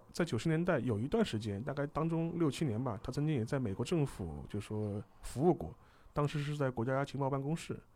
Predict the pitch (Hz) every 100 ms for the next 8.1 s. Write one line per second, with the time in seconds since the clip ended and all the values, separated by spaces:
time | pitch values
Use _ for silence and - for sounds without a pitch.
0 | - - - - - - 110 113 127 120
1 | - 127 127 147 131 123 123 131 127 131
2 | 127 139 131 131 127 - 123 117 143 135
3 | 123 139 147 135 120 117 113 113 117 113
4 | 127 127 143 151 143 110 104 113 120 120
5 | 120 113 131 143 147 117 - - - -
6 | - - 123 123 135 131 160 175 170 180
7 | 180 127 170 165 135 127 - 156 180 165
8 | 156